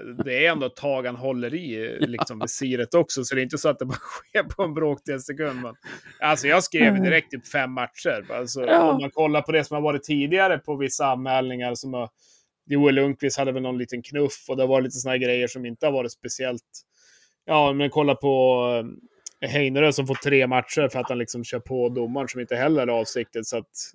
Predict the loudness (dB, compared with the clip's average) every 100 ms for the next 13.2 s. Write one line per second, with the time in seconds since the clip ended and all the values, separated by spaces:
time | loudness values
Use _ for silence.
0 | _ -6 -2 0 4 4 6 4 6 6
1 | 6 6 4 4 2 4 6 6 4 4
2 | 0 -4 -6 _ _ -20 _ 0 4 4
3 | 2 _ -16 -2 2 2 2 -4 -4 -6
4 | -6 -6 -8 -10 _ 0 2 4 6 6
5 | 4 2 0 -2 0 0 0 0 -4 _
6 | _ -4 -4 2 2 2 4 4 4 2
7 | 0 0 0 0 0 0 2 2 0 -6
8 | -4 -6 -6 -10 -8 -8 -8 _ _ _
9 | _ _ _ -14 -14 _ -20 _ _ _
10 | -4 -4 -4 2 4 4 2 2 2 -2
11 | -2 0 -2 -2 -4 -4 -6 -10 -10 -10
12 | -12 -12 -6 -6 -6 -8 -4 0 2 2
13 | -2